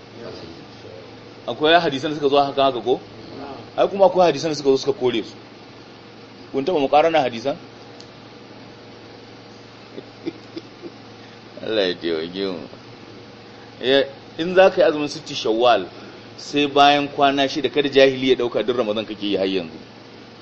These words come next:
A wurin Imam Malik, ba ɓangaren hadisi muke ba. Ɓangaren hadisi rigingim. Allah ya taimake mu. "Wa yukrahu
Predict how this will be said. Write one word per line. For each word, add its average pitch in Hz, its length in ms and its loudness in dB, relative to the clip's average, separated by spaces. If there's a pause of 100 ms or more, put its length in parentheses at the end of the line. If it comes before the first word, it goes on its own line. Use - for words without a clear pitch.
(880)
A 120 80 -2
wurin 139 200 2
Imam 123 220 0
Malik, 95 220 -2 (960)
ba 92 80 -4 (180)
ɓangaren 120 300 2
hadisi 101 340 -4
muke 80 200 -6
ba. 50 160 -8 (460)
Ɓangaren 113 300 -10
hadisi 104 380 -10
rigingim. 92 420 -8 (720)
Allah 104 180 -2
ya 101 60 -2
taimake 95 500 -4
mu. 95 120 -10 (1000)
"Wa 123 140 4
yukrahu 196 640 6